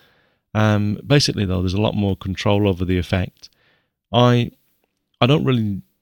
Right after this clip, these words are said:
I didn't really use this much in Lightroom one because I didn't like the, uh, restriction of, you know, not being able to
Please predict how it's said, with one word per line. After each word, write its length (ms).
I 40
didn't 160
really 160
use 320
this 180
much 220
in 80
Lightroom 440
one 240
because 560
I 40
didn't 240
like 180
the, 320
uh, 120
restriction 840
of, 400
you 80
know, 100
not 220
being 160
able 240
to 500